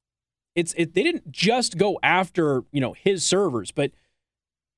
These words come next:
during the transition, after he had won the election, they hacked into the server.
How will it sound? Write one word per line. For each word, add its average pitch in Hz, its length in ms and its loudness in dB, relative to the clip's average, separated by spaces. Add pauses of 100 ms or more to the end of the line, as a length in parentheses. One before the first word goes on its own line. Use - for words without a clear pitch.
(180)
during 339 300 2
the 254 100 0
transition, 208 800 2
after 247 460 0
he 247 180 0
had 214 140 0
won 175 280 2
the 202 80 2
election, 143 680 0
they 156 220 2
hacked 160 360 0
into 147 180 0
the 127 120 -2
server. 120 420 -2